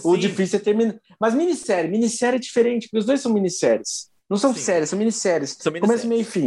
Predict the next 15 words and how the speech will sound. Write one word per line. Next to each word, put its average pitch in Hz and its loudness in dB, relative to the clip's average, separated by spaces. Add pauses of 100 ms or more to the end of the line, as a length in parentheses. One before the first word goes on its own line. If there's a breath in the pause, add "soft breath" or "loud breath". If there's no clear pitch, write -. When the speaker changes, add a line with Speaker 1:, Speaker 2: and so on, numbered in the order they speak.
Speaker 2:
fim. - -14 (260 loud breath)
Speaker 1:
Tá, 156 2
mas 147 -2
Speaker 2:
É. 170 6
Speaker 1:
assim, 170 -2
eu 175 2
acho - -2
que, 208 0
assim, 190 0
o 160 0
último 240 0
episódio, 143 0
pra 139 2
mim, 151 -2
assim, 139 0